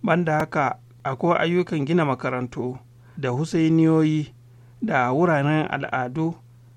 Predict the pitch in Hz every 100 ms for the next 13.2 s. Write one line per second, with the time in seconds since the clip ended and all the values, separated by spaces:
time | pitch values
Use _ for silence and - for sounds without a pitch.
0 | - 165 131 123 151 156 143 127 135 131
1 | - 165 143 - 143 147 147 151 - 165
2 | 160 160 160 147 135 127 - - - 170
3 | 160 175 165 135 120 - 123 120 120 -
4 | 190 196 - - - 127 - 151 147 147
5 | - 190 143 135 175 156 127 139 - 123
6 | 160 196 196 - - - - 175 185 156
7 | 127 123 139 139 139 127 123 123 - -
8 | - - - 151 151 143 165 156 147 131
9 | - - - - 165 170 175 190 170 156
10 | 151 143 143 143 - 175 185 185 170 127
11 | 131 127 123 123 - - - - - 117
12 | 156 165 139 - 143 160 156 139 131 127
13 | 123 120